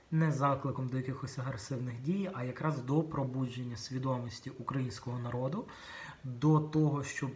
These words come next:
е, інформувалися, дивилися, розуміли, і щоб відкидали оце таке дитяче меншовартісне:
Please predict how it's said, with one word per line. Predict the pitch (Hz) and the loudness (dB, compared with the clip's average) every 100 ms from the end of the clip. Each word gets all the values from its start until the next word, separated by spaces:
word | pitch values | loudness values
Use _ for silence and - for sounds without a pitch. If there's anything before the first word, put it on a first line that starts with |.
| 135 | -2
е, | 135 131 131 123 120 123 127 135 - - | 0 2 0 0 -6 -8 -10 -14 -18 -8
інформувалися, | 147 147 165 160 160 139 127 120 117 - 123 | -2 0 2 4 4 4 2 2 -4 -6 -6
дивилися, | 117 120 143 131 123 113 - - 120 | -4 0 0 0 0 -2 -6 -6 -6
розуміли, | 120 120 131 143 175 170 160 156 - - - - | -4 -2 0 2 4 6 4 2 -2 -10 -12 2
і | 156 160 | 6 6
щоб | 156 - 151 | 4 -2 0
відкидали | 160 - 185 277 349 165 | 0 0 -4 -2 2 2
оце | 143 139 | 2 -2
таке | - 147 | -4 -2
дитяче | 131 147 151 156 151 151 | 0 0 4 4 4 0
меншовартісне: | 135 135 - 139 165 247 202 - - 151 | -2 -2 -2 -2 0 2 0 -4 -4 -2